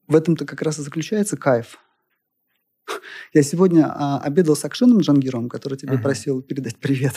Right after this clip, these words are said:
Speaker 2: Да, спасибо.
Speaker 1: С
Speaker 2: Вот с
Speaker 1: которым
Speaker 2: ним у
Speaker 1: ты
Speaker 2: меня как
Speaker 1: знаком.
Speaker 2: раз тоже очень
Speaker 1: Он,
Speaker 2: быстро,
Speaker 1: он
Speaker 2: да.
Speaker 1: такой человек тоже, да. Это вот мой, м, друг, мы лет десять, наверное, дружим.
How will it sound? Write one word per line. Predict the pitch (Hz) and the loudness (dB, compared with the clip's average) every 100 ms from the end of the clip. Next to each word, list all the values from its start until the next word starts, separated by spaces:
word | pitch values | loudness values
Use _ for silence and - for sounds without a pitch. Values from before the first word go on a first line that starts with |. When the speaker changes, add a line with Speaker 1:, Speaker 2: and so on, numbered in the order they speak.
| 131 | -4
Speaker 2:
Да, | 131 113 | -6 -6
спасибо. | - 123 110 117 113 | -10 -16 -14 -12 -8
Speaker 1:
С | |
Speaker 2:
Вот | 120 | -4
с | - | 2
Speaker 1:
которым | 160 156 | 6 6
Speaker 2:
ним | |
у | 147 | 6
Speaker 1:
ты | |
Speaker 2:
меня | 135 | 2
как | 131 151 | 2 2
Speaker 1:
знаком. | - | 2
Speaker 2:
раз | 123 - | 2 0
тоже | 120 117 | -6 -4
очень | 110 110 | -4 2
Speaker 1:
Он, | 165 | 4
Speaker 2:
быстро, | 180 113 - 104 | 4 0 -6 -2
Speaker 1:
он | 165 180 | 2 4
Speaker 2:
да. | |
Speaker 1:
такой | 180 175 156 | 2 2 0
человек | - 139 135 | -2 -4 -4
тоже, | 131 127 | -10 -6
да. | 127 | -6
Это | 131 156 | -4 -4
вот | 156 | -2
мой, | 143 139 135 _ - _ | 0 0 -4 _ -20 _
м, | 147 127 - - | -2 -2 -4 -8
друг, | - 151 147 | -4 -2 -2
мы | 131 123 | -4 -4
лет | 139 127 127 | -8 -8 -6
десять, | 131 - - | -8 -10 -10
наверное, | 127 123 | -8 -6
дружим. | 127 127 127 | -6 -8 -10